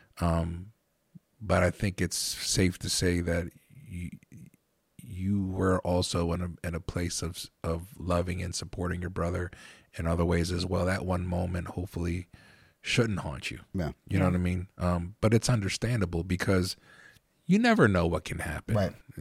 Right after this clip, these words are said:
Speaker 1: I've g-, had that experience with my
Speaker 3: Mm-hmm.
Speaker 1: own father. You know, like, I, I wish I would have just not been such a fucking pissed off person because you wouldn't reach out to me,
Speaker 3: Mm-hmm.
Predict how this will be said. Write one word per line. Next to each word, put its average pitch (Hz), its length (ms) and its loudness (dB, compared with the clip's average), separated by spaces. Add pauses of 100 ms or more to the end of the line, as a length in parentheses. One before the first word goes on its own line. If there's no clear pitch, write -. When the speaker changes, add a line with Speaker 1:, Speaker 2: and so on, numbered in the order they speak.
(340)
Speaker 1:
I've 139 240 4
g-, - 80 2
had - 260 0
that 80 140 -2
experience 78 600 -4
with 92 100 -4
my 82 100 6
Speaker 3:
Mm-hmm. 76 100 8
Speaker 1:
own 80 80 4
father. 90 380 -4
You 92 80 -4
know, 90 160 -4
like, 90 220 -6
I, - 180 -6
I 117 60 -2
wish 147 300 4
I 139 80 4
would 139 200 6
have 120 100 4
just 110 380 2 (800)
not 110 360 2
been 127 160 4
such 127 280 6
a 107 40 2
fucking 110 600 0 (360)
pissed - 320 4
off 127 240 4
person 107 420 4
because 92 360 4
you 120 160 8
wouldn't 123 340 12
reach 110 240 6
out 110 220 6
to 110 100 2
me, 87 360 4
Speaker 3:
Mm-hmm. 165 340 8